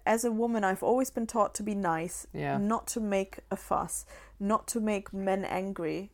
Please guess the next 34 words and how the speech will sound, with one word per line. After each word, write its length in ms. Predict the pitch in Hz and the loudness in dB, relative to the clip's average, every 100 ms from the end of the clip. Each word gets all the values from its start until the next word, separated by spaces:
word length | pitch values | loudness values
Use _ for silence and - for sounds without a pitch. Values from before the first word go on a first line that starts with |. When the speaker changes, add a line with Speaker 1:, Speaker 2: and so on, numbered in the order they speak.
| - | 0
Speaker 1:
'cause 100 | 165 | 6
Speaker 2:
Yeah. 160 | 151 | 8
Speaker 1:
that's 300 | 147 - - | 8 6 0
a 80 | 185 | 0
very 320 | 185 180 180 | 4 4 4
unhealthy 460 | 170 170 175 175 185 | 2 -2 -4 -4 -6
thing 220 | 185 165 | -6 -8
to 120 | - | -10
do. 320 | 185 143 120 92 | -8 -6 -4 2
Speaker 2:
Yeah. 260 | 165 143 - - | 6 6 6 2
Speaker 1:
Um, 340 | 185 190 196 - | 6 6 6 -4
not 320 | - 214 233 - | -2 0 0 -2
to 120 | 240 | -4
say 340 | - - 226 | -2 2 2
no, 680 | 220 208 190 190 185 185 185 - - - | 2 2 4 6 6 6 2 -4 -10 0
uh, 320 | 185 175 - - 214 | 2 2 0 -4 -4
be 140 | 226 | -2
polite, 840 | 220 - 240 208 190 185 196 - 185 | 0 4 6 8 6 4 -2 -8 0
whether 200 | 196 196 | 4 4
Speaker 2:
Yeah. 60 | |
Speaker 1:
it's 100 | 240 | 2
in 180 | 214 202 | 0 2
life 400 | 190 180 196 - - | 4 4 2 -4 -2
or 240 | 190 190 | 2 2
in 100 | - | 4
Speaker 2:
Yeah. 240 | 156 143 180 | 6 6 4
Speaker 1:
a, 20 | |
in 140 | - 185 | 0 0
a 220 | 175 175 - - - - - - | -2 -4 -8 -14 -20 -20 -16 -4
conversational 540 | 196 190 190 - 185 | -2 0 -4 -2 0
relationship 360 | 180 175 190 175 | 0 0 -4 -4
with 120 | 180 | -2
a 40 | |
man." 380 | 180 180 165 180 | 2 2 2 -2